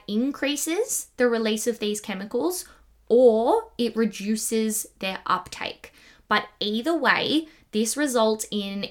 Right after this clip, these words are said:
increased or out of whack levels of these neurotransmitters or these chemicals in our brain. Now, our brain actually works really hard throughout the day and throughout our entire lives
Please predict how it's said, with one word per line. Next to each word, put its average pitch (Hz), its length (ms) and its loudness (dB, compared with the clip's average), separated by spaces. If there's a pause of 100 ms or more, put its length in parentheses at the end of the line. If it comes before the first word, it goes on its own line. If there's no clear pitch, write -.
increased 277 680 -2
or 208 520 2
out 185 300 0
of 214 160 -2
whack 180 360 0
levels 208 640 -2 (100)
of 196 240 0
these 196 240 -4
neurotransmitters 180 840 -6
or 180 80 -6
these 190 160 -8
chemicals 220 680 -4
in 185 160 -6
our 175 180 -4
brain. - 380 -8 (340)
Now, 247 200 6
our 254 80 4
brain 262 260 4
actually 339 280 2
works 302 260 2
really 254 300 2
hard 233 640 2
throughout 202 360 2
the 311 80 -2
day 269 300 4
and 285 80 0
throughout 196 260 0
our 180 100 0
entire 262 400 4
lives 247 500 4